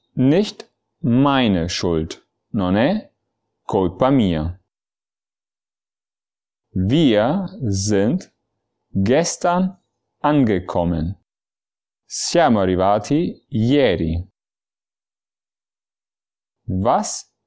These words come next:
hast du heute gemacht? Cosa hai fatto oggi?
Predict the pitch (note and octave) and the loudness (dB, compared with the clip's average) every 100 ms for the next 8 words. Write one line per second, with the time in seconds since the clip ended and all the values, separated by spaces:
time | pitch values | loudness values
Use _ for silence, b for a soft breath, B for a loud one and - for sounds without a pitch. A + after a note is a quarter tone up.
0 | _ - B2+ F3+ F#3+ - - _ _ _ | _ -2 2 2 0 -10 -16 _ _ _
1 | _ A#2 A2 F#2+ - _ _ _ _ _ | _ 2 4 2 -4 _ _ _ _ _
2 | _ - G2 G#2+ A#2 - D3+ F#3+ - _ | _ -2 0 0 -4 -2 -2 -2 -6 _
3 | _ _ - D#3 D3 G2 F#2 - - _ | _ _ -4 0 0 0 -4 -14 -20 _
4 | _ _ _ _ _ _ - E3 G2+ - | _ _ _ _ _ _ -2 0 0 -2
5 | G#2+ D3 F#3 _ _ _ F#2 F#2 - B2+ | -2 -2 -8 _ _ _ -4 -4 0 -2
6 | C3 - D3+ E3+ F3 _ _ _ A#2+ G2 | -2 -6 -4 -4 -8 _ _ _ 0 0
7 | F2+ G2+ F2 E2 | -2 -4 -6 -6